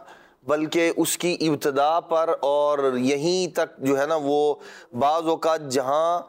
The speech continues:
زیادہ غور کرنا ہوتا ہے، جہاں گہرائی میں جانا ہوتا ہے، جہاں آپ نے ڈیپلی سوچ کر فیصلہ کرنا ہوتا ہے، بعض اوقات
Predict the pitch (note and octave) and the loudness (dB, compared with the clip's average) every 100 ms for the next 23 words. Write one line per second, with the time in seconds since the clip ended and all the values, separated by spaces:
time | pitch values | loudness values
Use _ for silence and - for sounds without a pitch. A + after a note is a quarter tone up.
0 | - - _ B2 B2 C#3+ D3+ F#3 D3+ D#3 | -16 -20 _ -4 0 0 2 0 2 0
1 | D#3+ D3+ C#3 C#3+ A#2+ A#2 C3 D3+ C3+ C3+ | 0 -2 0 0 -2 0 0 0 -2 -2
2 | D3 B2+ A#2 A#2+ C#3 F#3 G3 D#3+ C#3 C#3 | -2 -2 0 0 0 0 0 0 0 0
3 | D3 A#2+ G#2 B2+ B2 D3 C#3 B2+ C3+ D3 | -2 -2 -2 0 0 0 0 0 0 0
4 | A#2+ C3 C#3+ C#3 C3+ C3+ D3 - - - | 0 0 0 -2 0 0 -2 -8 -14 -6
5 | - - F3+ G3+ - G#3 G3 - F#3+ G#3+ | -4 -2 -2 -2 0 0 0 2 2 0
6 | - G3+ - D#3 - D#3+ - C3+ C#3+ B2+ | -2 -4 0 -2 0 -2 0 -2 0 -2
7 | G2+ C3 B2+ D3+ F#3 - - - A#2+ C#3+ | 0 0 2 0 -2 -12 -20 -14 -2 0
8 | E3+ F3 D#3+ F3 | 0 0 0 0